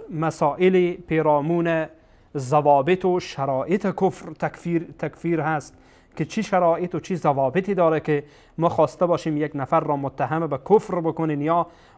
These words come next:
متهم به این بکنین که این نفر کافر شده و آیا فرقی در میان کافر و کفر وجود دارد یا ندارد. اینها بحثایی است که باز خودش برنامه‌های خاص می‌طلبه. اجازه بدین که در این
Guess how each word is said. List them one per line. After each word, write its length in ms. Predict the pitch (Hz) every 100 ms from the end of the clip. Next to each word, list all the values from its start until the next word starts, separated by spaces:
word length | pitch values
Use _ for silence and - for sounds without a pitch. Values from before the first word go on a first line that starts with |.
| -
متهم 500 | 151 - 151 185 190
به 80 | 165
این 220 | 175 196
بکنین 340 | 190 180 170
که 120 | 156
این 140 | 160 151
نفر 220 | 135 165
کافر 380 | - 147 208 233
شده 360 | - 165 156 - _ - - -
و 60 |
آیا 340 | 180 220 196 165
فرقی 400 | - 202 - 160
در 180 | 156 143
میان 380 | 156 175 170
کافر 480 | 139 - 139 - 185 143
و 60 |
کفر 340 | - 196 - 151
وجود 380 | 139 147 214
دارد 320 | 220 208 185 147
یا 140 | 156
ندارد. 500 | 151 156 147 139 - - - -
اینها 300 | 196 175 185
بحثایی 420 | 180 - 185 170
است 160 | 165
که 180 | - 165 160 - _ _ - 151
باز 260 | 156 151
خودش 480 | - 170 160 - -
برنامه‌های 560 | 139 147 139 139 143 139
خاص 340 | - 175 -
می‌طلبه. 460 | 139 131 120 113 - _ _ -
اجازه 280 | 160 208 220
بدین 220 | 233 214
که 80 | 190
در 100 | 190
این 100 | 185